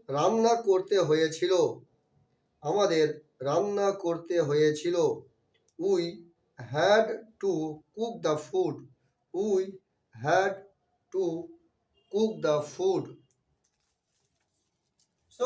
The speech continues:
গাইস, এটি ছিল আজকেরকার ভিডিও। যদি আপনার ভিডিওটি ভালো লেগে থাকে অবশ্যই লাইক করবেন এবং বেশি থেকে বেশি শেয়ার করুন। এই রকম ভিডিও প্রতিনিয়ত পেতে আমাদের চ্যানেলটিকে অবশ্যই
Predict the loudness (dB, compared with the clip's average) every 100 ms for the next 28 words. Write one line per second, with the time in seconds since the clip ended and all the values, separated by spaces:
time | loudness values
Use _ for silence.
0 | 2 2 0 -8 -14 _ -10 -6 -4 -4
1 | 0 0 0 -6 -6 -6 -8 -8 -8 -10
2 | -16 _ _ -4 0 0 0 -4 -6 -8
3 | -8 -8 -6 -4 -4 -2 -4 -6 -8 -10
4 | -14 _ -8 -6 -6 -6 -4 -2 -2 -6
5 | -10 -8 -10 -10 0 0 0 -6 -12 -12
6 | -14 -16 -16 -16 -16 -16 -10 -10 -8 -12
7 | -14 -16 _ _ _ _ _ -6 -2 0
8 | -2 -6 -8 -6 -6 -6 -10 _ _ -14
9 | -12 -12 -10 -10 -10 -12 -12 -10 -10 -12
10 | -20 -10 -6 -4 -6 -6 -8 -8 -10 -8
11 | -8 -6 -8 -8 -12